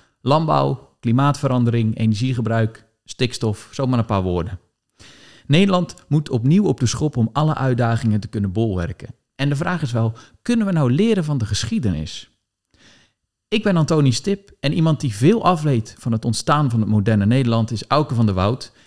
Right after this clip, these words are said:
emeritus hoogleraar architectuurgeschiedenis en bekend en prijswinnend auteur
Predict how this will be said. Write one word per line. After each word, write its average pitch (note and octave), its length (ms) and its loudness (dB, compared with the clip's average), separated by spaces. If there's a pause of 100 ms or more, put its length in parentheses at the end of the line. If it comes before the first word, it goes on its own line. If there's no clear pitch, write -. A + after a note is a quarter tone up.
(120)
emeritus C#3+ 540 4
hoogleraar A#2 500 2
architectuurgeschiedenis A2 1400 -4
en B2+ 200 2
bekend F#3 480 0
en A#2+ 140 0
prijswinnend C3+ 580 2
auteur B2 520 2